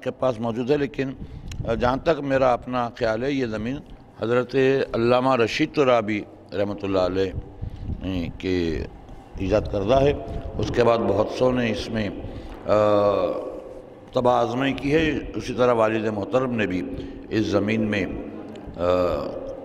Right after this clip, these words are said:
शारक़ मनक़बत से वर्ष कर रहा हूँ, और अल्लामा के भी मैं दो शेर अर्ज़ कर देता हूँ ताकि, अ, उनकी रूह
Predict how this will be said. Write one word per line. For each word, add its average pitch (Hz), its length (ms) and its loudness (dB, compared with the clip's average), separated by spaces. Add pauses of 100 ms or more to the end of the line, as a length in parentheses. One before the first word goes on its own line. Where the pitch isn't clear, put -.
(160)
शारक़ 101 360 2
मनक़बत 104 440 2
से 117 80 2
वर्ष 104 240 2
कर 110 140 -2
रहा 123 100 2
हूँ, - 420 -4
और 120 200 0
अल्लामा 131 420 0
के 139 120 -2
भी 143 100 -2
मैं 131 200 0
दो 117 100 2
शेर 127 240 0
अर्ज़ 120 200 2
कर 120 140 4
देता 123 220 2
हूँ 127 160 0
ताकि, 113 280 0
अ, - 680 -4 (120)
उनकी 101 300 -2
रूह 110 140 0